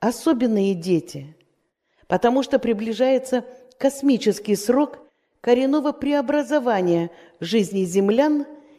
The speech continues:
и самой планеты, для проведения которого в жизнь потребуется землянам совсем иные знания и, конечно же,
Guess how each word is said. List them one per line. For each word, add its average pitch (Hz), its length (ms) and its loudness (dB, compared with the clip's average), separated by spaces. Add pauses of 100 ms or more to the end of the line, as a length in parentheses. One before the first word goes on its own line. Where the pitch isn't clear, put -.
(140)
и 214 100 -2
самой 220 340 0
планеты, 240 760 0 (480)
для 208 180 4
проведения 226 680 2
которого 180 720 0 (480)
в 165 80 -8
жизнь 269 500 0 (260)
потребуется 254 640 2
землянам 247 500 0
совсем 285 460 0
иные 285 760 0 (260)
знания 185 560 0
и, 220 220 -2
конечно 202 680 0
же, 160 280 -6